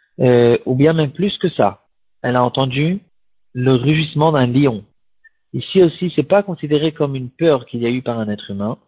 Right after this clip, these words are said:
c'est quand même dans la nature. Ici, elle est kshera, elle aurait, euh, c'est, c'était une peur, euh, euh, mom-, momentanée qu'elle a eue, et c'est à cause de ça que maintenant qu'on lui a fait la shrita, on retrouve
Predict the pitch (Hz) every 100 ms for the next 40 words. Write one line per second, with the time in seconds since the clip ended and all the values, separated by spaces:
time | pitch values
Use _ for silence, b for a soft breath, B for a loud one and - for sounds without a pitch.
0 | _ 110 131 156 135 123 104 95 - 131
1 | 190 - B B B B _ 127 - 160
2 | 165 - 131 131 143 - - - 101 110
3 | 151 180 _ _ _ 123 131 - 120 120
4 | 139 143 - 101 92 78 76 76 _ 110
5 | 107 107 - 113 123 117 113 139 135 120
6 | 107 101 95 - 67 101 82 92 87 123
7 | 147 147 135 143 143 135 127 120 135 131
8 | 123 113 104 110 175 - B B B B
9 | 131 - 123 160 156 143 170 - 131 127
10 | 156 147 143 127 120 123 110 - 127 110
11 | 104 104 117 - 170 131